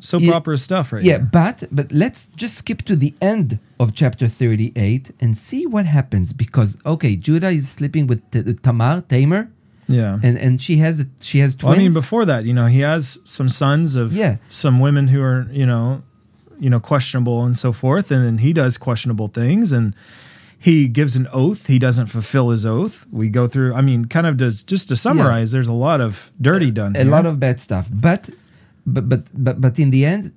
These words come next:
Speaker 2: Tamar is delivering babies. Now, what happens from
Speaker 1: Yeah.
Speaker 2: verse, uh, twenty-seven? I think it's twenty-seven.
Speaker 1: So, yeah, from twenty-seven, "Now it came to pass at the time for giving birth that, behold, twins were in her womb."
Speaker 2: Now listen, wait a minute.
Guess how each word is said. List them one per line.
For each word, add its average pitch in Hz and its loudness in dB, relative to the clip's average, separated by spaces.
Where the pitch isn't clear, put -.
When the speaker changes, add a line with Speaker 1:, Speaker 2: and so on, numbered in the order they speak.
Speaker 2:
Tamar 170 0
is 147 0
delivering 139 0
babies. 95 0
Now, 110 0
what 156 0
happens 170 -2
from - -2
Speaker 1:
Yeah. 120 2
Speaker 2:
verse, 151 0
uh, 117 0
twenty-seven? 180 0
I - -8
think 147 0
it's 135 -8
twenty-seven. 110 -2
Speaker 1:
So, 131 0
yeah, 123 -4
from 139 -4
twenty-seven, 127 0
"Now 139 0
it 131 -10
came 190 0
to 208 0
pass 104 -6
at 120 -6
the 127 -4
time 185 -2
for 147 -2
giving 156 0
birth 101 -6
that, 113 -2
behold, 135 -2
twins 139 0
were 120 -2
in 117 2
her 107 -2
womb." 95 -6
Speaker 2:
Now 160 4
listen, 175 0
wait 214 0
a 294 -2
minute. 135 0